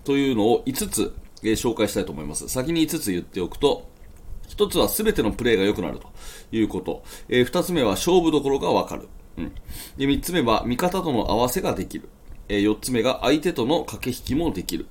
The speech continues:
えー、五つ目は緊張しなくなるということで、えー、この辺を、えー、一つずつお話をしていきます。まず一つ目、えー、全てのプレーが良くなると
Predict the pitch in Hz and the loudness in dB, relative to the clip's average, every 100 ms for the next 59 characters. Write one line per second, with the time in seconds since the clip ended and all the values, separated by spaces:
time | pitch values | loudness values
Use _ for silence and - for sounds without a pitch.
0 | - - - - 127 117 - - 127 135 | -16 -18 -18 -2 2 2 0 -2 0 2
1 | 160 - 127 117 - 104 - 95 92 85 | 0 0 -2 0 0 0 0 -4 -6 -6
2 | 90 82 - - - - 113 113 101 85 | -4 -4 -6 -12 -14 -6 0 0 0 -4
3 | 95 135 - - - 127 131 - 143 131 | 2 2 2 -6 -2 0 0 0 0 0
4 | 135 143 190 117 107 98 110 - 131 147 | 0 2 2 4 2 2 -4 -4 -4 -2
5 | 110 90 90 87 87 147 143 - 87 - | -2 -2 -2 -4 -2 0 0 0 -6 -4
6 | 101 107 104 - - - - - - 208 | -2 0 -2 -6 -10 -12 -14 -14 -2 2
7 | 202 - 165 151 139 - 139 139 - 226 | 2 2 0 0 0 2 4 4 4 0
8 | 226 165 147 - 151 165 107 117 156 113 | 2 2 2 0 2 4 4 4 2 0
9 | 98 - - | 0 -2 -10